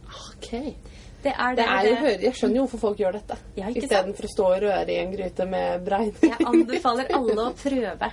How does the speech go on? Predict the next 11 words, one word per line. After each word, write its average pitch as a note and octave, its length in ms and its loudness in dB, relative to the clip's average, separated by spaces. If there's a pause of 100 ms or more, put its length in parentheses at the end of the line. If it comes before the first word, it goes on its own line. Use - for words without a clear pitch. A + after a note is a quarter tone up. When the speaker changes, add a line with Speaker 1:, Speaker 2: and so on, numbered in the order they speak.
(220)
Speaker 2:
Gjerne G4 380 2
begge A3 320 -2
deler. E3+ 420 -12 (760)
Ehm, G#3+ 360 -4 (920)
nei, A#3+ 180 -2 (560)
regelen B3+ 420 0
er C#4+ 120 -2
sånn B3+ 180 0
at B3+ 100 -8
når C4 160 0
du, C4+ 100 -4